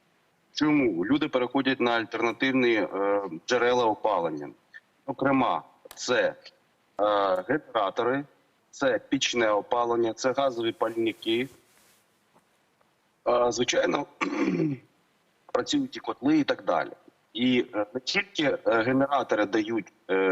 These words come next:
нам статистику, підвищення статистики щодо, е, отруєння чадним газом,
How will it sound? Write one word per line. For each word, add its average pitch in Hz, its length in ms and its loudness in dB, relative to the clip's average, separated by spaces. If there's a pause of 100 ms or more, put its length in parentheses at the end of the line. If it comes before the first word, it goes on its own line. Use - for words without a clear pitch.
(240)
нам 107 200 2
статистику, - 680 -2
підвищення 110 640 0
статистики - 600 -4
щодо, 95 840 0 (960)
е, 90 180 2 (440)
отруєння 98 420 0
чадним 101 360 0
газом, 143 360 0